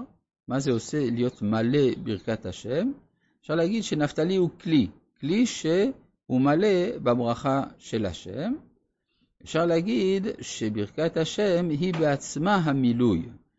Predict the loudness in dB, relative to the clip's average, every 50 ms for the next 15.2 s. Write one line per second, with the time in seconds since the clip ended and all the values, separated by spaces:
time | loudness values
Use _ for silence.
0 | _ _ _ _ _ -2 0 2 2 4 4 4 4 4 4 2 0 0 0 2
1 | 4 4 4 4 4 4 2 -2 -4 -4 0 0 0 0 0 -2 -6 -8 -10 -16
2 | -18 -18 -20 _ _ _ _ _ _ _ _ _ _ _ _ _ _ _ _ _
3 | _ _ _ _ -8 0 4 6 8 8 6 6 4 0 -2 -4 -8 _ _ _
4 | _ -8 -2 0 0 2 4 4 4 6 6 6 4 4 4 4 2 -2 -4 -4
5 | -2 0 2 2 2 2 0 -2 -6 -10 -12 -10 -8 -4 -4 -2 -2 -2 -2 -2
6 | -2 -4 -4 -4 -4 0 2 4 4 4 4 2 -2 -4 -8 -12 -16 -8 -4 -2
7 | 0 2 0 0 2 2 2 2 0 -2 -4 -10 -16 _ -10 -6 -6 -2 -2 -2
8 | -2 -2 -4 -8 -10 -8 -6 -6 -4 -4 -4 -6 -6 -8 -10 -12 -10 -6 -4 -2
9 | -2 -2 -2 0 0 2 2 0 -2 -2 0 2 4 6 8 8 6 6 2 -4
10 | -10 -20 -20 _ _ _ _ _ _ _ _ _ _ _ _ _ _ -12 -6 -2
11 | 0 2 4 4 2 2 2 0 0 0 2 2 4 4 4 4 2 0 -2 -2
12 | -2 -2 -2 -2 -2 0 2 2 2 2 2 0 -2 -6 -10 -10 -8 -8 -6 -2
13 | -2 -2 -2 0 2 4 4 4 4 4 4 4 2 0 -2 -2 -2 -2 -2 -2
14 | -4 -6 -6 -4 -4 -2 -2 -2 -2 -4 -6 -10 -12 -12 -10 -8 -8 -6 -4 -2
15 | -4 -4 -4